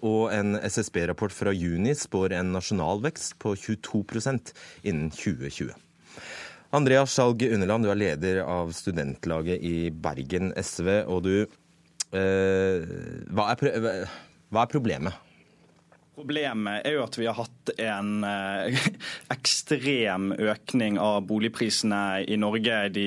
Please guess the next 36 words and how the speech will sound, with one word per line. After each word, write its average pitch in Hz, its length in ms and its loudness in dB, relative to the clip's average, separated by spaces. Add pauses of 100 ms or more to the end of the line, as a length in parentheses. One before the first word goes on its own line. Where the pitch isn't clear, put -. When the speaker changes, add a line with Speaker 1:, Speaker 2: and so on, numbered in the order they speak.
Speaker 2:
siste 107 540 4 (260)
to 113 240 2
tiårene. 117 540 4 (400)
Eh, 120 380 4
og 123 200 4
det 131 80 6 (120)
er 117 340 4
en 107 420 4
økning 113 480 2
som 120 140 2
gjør 113 260 6
at, - 240 0 (160)
eh, 104 80 4
spesielt 117 720 2
unge 120 500 6 (140)
nå 123 260 6
blir 104 160 2
stående 110 400 4
utenfor 101 720 2
boligmarkedet. 117 640 4
De 131 140 2
har 117 180 4
ikke 110 220 4 (440)
en 113 300 2
inngang, 123 640 6 (300)
eh, 101 300 2
til 113 200 2
å 107 60 6 (240)
komme 123 180 2
seg 127 160 2
inn, 170 320 4
og 117 480 4
boligmarkedet 120 480 4
løper 117 320 2
stadig 113 400 4
raskere 110 640 2